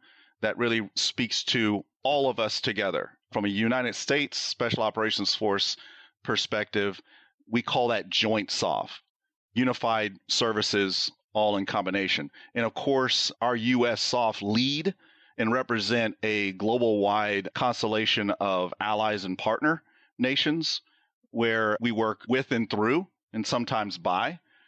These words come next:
our allies and partners. And particularly for the Joint Special Operations University, our mandate and mission for educating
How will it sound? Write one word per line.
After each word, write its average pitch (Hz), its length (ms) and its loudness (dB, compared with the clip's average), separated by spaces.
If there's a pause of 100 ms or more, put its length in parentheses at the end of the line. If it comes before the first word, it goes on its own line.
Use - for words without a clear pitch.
(260)
our 104 180 2
allies 101 400 0
and 85 100 -6
partners. 82 640 -2
And 95 320 -2
particularly 135 400 0
for 113 220 -2
the 98 240 0
Joint 117 220 0
Special 107 320 -2
Operations 101 600 0
University, 95 720 0 (560)
our 139 160 2
mandate 123 420 0
and 104 140 -2
mission 107 380 0
for 95 520 0 (300)
educating 113 720 -2